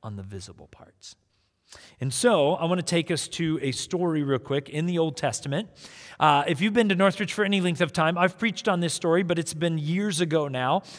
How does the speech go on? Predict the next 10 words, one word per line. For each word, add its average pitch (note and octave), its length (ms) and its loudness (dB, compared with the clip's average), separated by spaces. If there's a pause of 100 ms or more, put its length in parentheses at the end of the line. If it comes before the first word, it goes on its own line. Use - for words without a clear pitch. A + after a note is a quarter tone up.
(280)
Uh, E3 280 6
but E3+ 220 4
this C4 180 4
story G#3 440 2
is G3 160 6
about F#3 640 6
a F3 220 2
prophet B3 500 0
named F#3 260 2
Samuel. C3+ 720 -4